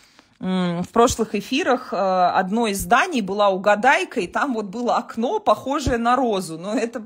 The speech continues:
был просто тихий ужас, но в Москве, в новостройке, да. Значит, вот. И вот мы видим, смотрите, вот этот элемент, да, вот у нас контрафорс, вот у нас аркбутаны идут,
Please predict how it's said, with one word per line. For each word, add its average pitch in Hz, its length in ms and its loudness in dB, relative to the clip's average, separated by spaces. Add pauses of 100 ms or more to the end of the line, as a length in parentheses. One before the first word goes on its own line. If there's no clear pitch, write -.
был 208 320 -8
просто 214 380 -10
тихий 202 380 -10
ужас, 262 420 -2
но 180 160 -4
в 165 40 -10
Москве, 208 500 -2
в 196 80 -4
новостройке, 175 840 -4
да. - 240 -8 (880)
Значит, 214 500 4
вот. 208 600 8 (300)
И 208 100 4
вот 320 240 4
мы 453 140 8
видим, 247 360 4
смотрите, 202 840 2 (280)
вот 240 240 2
этот 277 300 0
элемент, 247 600 2
да, 247 260 6
вот 240 260 0
у 202 40 2
нас 180 240 0
контрафорс, 226 920 -2 (220)
вот 240 260 0
у 208 40 2
нас 190 280 0
аркбутаны 190 920 2
идут, 320 420 -2